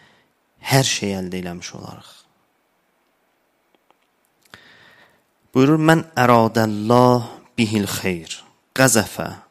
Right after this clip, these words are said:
fi qəlbihi hubbəl Hüseyn və hubbə ziyarətih." Nə vaxt ruhiyyədən düşsəz, nə vaxt naümid olmaq istəsəz,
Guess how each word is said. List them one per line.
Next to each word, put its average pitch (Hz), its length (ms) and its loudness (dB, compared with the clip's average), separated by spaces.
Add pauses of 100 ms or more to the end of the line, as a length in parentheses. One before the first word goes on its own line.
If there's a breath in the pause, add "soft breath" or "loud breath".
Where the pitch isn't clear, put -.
(320)
fi 107 200 -6
qəlbihi 98 800 -2
hubbəl 104 640 -8
Hüseyn 113 680 0 (1000 soft breath)
və 117 180 -2
hubbə 170 400 0
ziyarətih." 92 760 -4 (2250 loud breath)
Nə 185 320 4
vaxt 117 500 -2 (260)
ruhiyyədən 113 840 0
düşsəz, 87 560 -8 (260)
nə 117 260 0
vaxt 113 420 -6
naümid 110 720 -2
olmaq 95 360 -4
istəsəz, - 880 -10